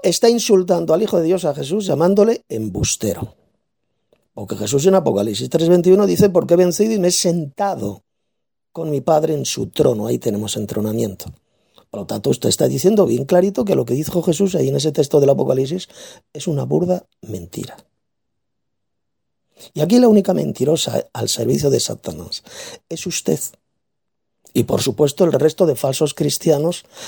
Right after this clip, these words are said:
al servicio de Satanás que forman parte de esa religión satánica. Si usted y el resto de falsos cristianos como usted, ya se lo he dicho varias veces, no se arrepienten de esa asquerosa doctrina de demonios, si usted no deja de insultar a Jesús llamándole mentiroso,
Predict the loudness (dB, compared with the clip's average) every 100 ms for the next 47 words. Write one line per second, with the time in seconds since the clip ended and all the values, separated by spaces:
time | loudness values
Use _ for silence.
0 | -16 -6 -2 -2 -2 -4 -2 0 0 -2
1 | -2 -2 -2 -4 -4 0 0 0 2 4
2 | 2 2 -2 -4 -6 -8 -8 -10 -10 -12
3 | -14 -20 _ -18 -16 -10 0 4 4 4
4 | 4 4 2 -8 0 0 2 0 2 2
5 | 4 2 2 -4 -6 -4 -4 -6 -8 -8
6 | -6 0 2 4 4 4 4 2 2 -4
7 | -10 -12 -14 -16 -20 -12 2 4 6 6
8 | 4 2 2 4 4 0 -4 -2 0 0
9 | -2 -8 _ -6 -6 -4 -2 0 2 0
10 | 0 -4 -4 -2 -2 -6 -12 -14 -14 -12
11 | -14 -14 -2 2 4 4 4 4 2 2
12 | 2 2 0 2 2 4 4 2 0 0
13 | 0 -2 0 0 2 0 -4 -8 -12 -10
14 | -8 -10